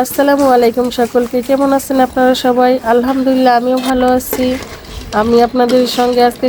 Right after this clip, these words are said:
শেয়ার করব একটা পিঠা, অপরাজিতা ফুলের পিঠা। তো আমি এটাকে অপরাজিতা ফুলের পিঠাই নাম দিলাম, যেহেতু আমি এটার নাম জানি না, আমার মনে চাইলো তাই আমি এভাবে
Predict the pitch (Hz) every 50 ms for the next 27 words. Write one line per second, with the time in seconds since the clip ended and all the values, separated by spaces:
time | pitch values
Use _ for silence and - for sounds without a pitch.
0 | 247 - 262 247 247 240 247 254 247 254 247 240 - - 247 240 - 254 247 240
1 | - 262 254 269 277 240 226 233 247 247 - 277 269 277 262 262 269 254 269 269
2 | 269 - 262 247 247 247 233 - 220 214 214 - 208 190 190 - - - - -
3 | - - 254 - 269 - - 247 254 262 254 247 254 262 262 277 - 294 285 -
4 | 302 285 277 - 302 294 285 269 269 277 262 277 277 269 - 269 269 262 269 254
5 | - 254 247 262 262 269 269 262 262 262 262 247 262 254 247 254 262 262 247 254
6 | 254 247 247 240 233 247 240 240 - 247 247 247 247 247 254 262 247 254 233 233
7 | 233 240 240 240 240 240 240 240 233 240 247 254 254 240 - 240 220 220 233 240
8 | - 262 247 240 233 240 226 220 226 233 233 233